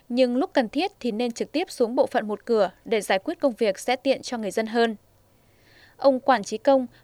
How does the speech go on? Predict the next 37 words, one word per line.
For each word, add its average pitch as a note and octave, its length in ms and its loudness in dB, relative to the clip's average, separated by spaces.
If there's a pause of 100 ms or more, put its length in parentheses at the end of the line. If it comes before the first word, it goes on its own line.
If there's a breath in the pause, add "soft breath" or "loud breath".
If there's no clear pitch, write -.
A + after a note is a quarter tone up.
Phó B3 240 4
Chủ D4+ 120 -4
tịch A#3 160 0
Ủy G3+ 80 -4
ban C4+ 160 0
Nhân C#4 100 0
dân C#4 200 0
thành A3 200 -6
phố G3 180 -6
Thái G#3+ 140 -6
Nguyên A#3 240 -2
cho A#3 140 -4
biết, C#4+ 200 2 (640 soft breath)
xây C4 260 4
dựng A3 280 2
nền A3 140 -2
hành A3 160 -8
chính A3+ 260 -2
theo D#4 200 -2
hướng A#3+ 200 -4
chuyên C#4 260 -2
nghiệp, A#3 180 2 (120)
hiện A3+ 220 0
đại, A3 220 2 (320 soft breath)
hoạt B3+ 180 -2
động A#3 220 0
có A3 140 0
hiệu C#4+ 240 -2
lực, A3 240 -4
hiệu A#3+ 160 0
quả A3 340 -2 (320 loud breath)
là B3+ 140 2
mục B3+ 220 -2
tiêu D#4 180 0
của B3 80 -2
thành G3+ 160 -8
phố. G#3 360 0